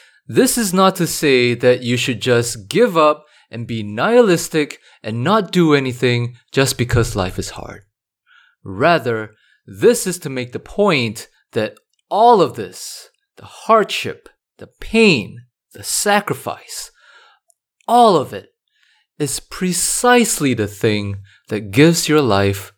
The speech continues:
meaning. Like, have you ever seen that ad from Thailand about the dad who tries super hard to maintain this capable and professional image for his daughter when he's actually broke and barely making ends meet? And then behind the scenes, you see him, like, begging and, and cleaning shoes and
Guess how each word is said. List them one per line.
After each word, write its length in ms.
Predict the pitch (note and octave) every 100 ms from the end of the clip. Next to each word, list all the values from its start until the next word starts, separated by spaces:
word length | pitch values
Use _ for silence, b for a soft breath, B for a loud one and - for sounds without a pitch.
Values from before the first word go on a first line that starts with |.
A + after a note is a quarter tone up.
| _ -
meaning. 440 | G2 F#2 - A#2+ _ _ _ _ _ B B B -
Like, 260 | F#3+ F#3 _ b b b
have 120 | G3+
you 60 | D#4
ever 140 | E4
seen 340 | - G#3+ G#3+ G3
that 260 | D3 A#2+ -
ad 280 | B2+ C#3 C#3
from 200 | B2+ G2+
Thailand 520 | - A#2 A#2+ B2+ C3
about 240 | G2+ G2+
the 80 | G2+
dad 400 | F#2 A#2 G#2+ B2
who 140 | G#2+
tries 480 | A2+ - C#3 C3 B2+
super 400 | - C#3 C3+ E3+
hard 380 | C#3+ B2 C3 C3
to 120 | B2
maintain 500 | G#2+ G#2 G2 B2+ A#2+
this 200 | A2 A2 - B B
capable 640 | - C#3+ C3 C#3 C3+ C#3
and 120 | B2 G2
professional 560 | A2+ - A#2+ - B2+
image 340 | A#2+ A#2 A#2+ -
for 140 | G#2
his 140 | F#2
daughter 340 | F2+ G#2 A2 C3
when 140 | G#2+
he's 120 | G2+
actually 320 | G#2+ G#2 - A2
broke 360 | - G#2+ B2
and 160 | G#2+ G2
barely 280 | G#2+ A2+ A2+
making 360 | G#2+ G#2 A2
ends 200 | G#2+ G#2
meet? 400 | F#2 G#2 E3+ E3+ b b b b b b
And 120 | D3
then 100 | F#3
behind 400 | C#3 A2+ D#3 F3+
the 40 | C3
scenes, 400 | - C#3+ D#3+ B2
you 80 |
see 240 | A#2+ - C#3+
him, 80 | C3
like, 280 | A2+ F#2+
begging 520 | F#2 A#2+ A#2+ C3 C3 A#2+
and, 200 | G2+ G2+
and 200 | A2 G2
cleaning 280 | C#3 C3+ B2
shoes 580 | - - B2 D3 D3
and 180 | A#2 G#2+